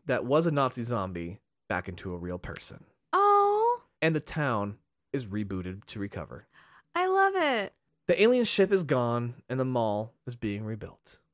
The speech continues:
Speaker 1: And all is well in South Park.
Speaker 2: That's beautiful.
Speaker 1: So the kids decide to go to the lake to throw the stick of truth into it.
Speaker 2: Because fuck that.
Speaker 1: Because it's just causing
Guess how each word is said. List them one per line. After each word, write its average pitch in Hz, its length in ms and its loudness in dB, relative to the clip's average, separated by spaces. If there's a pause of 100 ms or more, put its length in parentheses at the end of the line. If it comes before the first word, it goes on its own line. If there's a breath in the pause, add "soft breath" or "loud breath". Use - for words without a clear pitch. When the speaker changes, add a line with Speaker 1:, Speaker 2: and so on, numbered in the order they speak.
(120)
Speaker 1:
And 143 80 -6
all 110 220 -4
is 113 100 -8
well 98 240 -8
in 107 60 -8
South 151 280 -8
Park. - 200 -20 (520)
Speaker 2:
That's 294 220 -6
beautiful. 208 720 -2 (380)
Speaker 1:
So - 180 4
the 180 80 6
kids 170 380 0
decide 135 540 0
to 135 80 -4
go 135 260 2
to 131 340 -2
the 131 120 0
lake 98 340 -4 (420)
to 127 120 -8
throw 107 440 -2
the 98 140 -8
stick - 260 -8
of 104 100 -10
truth - 560 -10 (120)
into 82 280 -12
it. 50 140 -20 (320)
Speaker 2:
Because 220 300 2
fuck 220 320 2
that. 185 480 0
Speaker 1:
Because 117 400 -4
it's 107 240 -8
just - 200 -8
causing 95 520 -6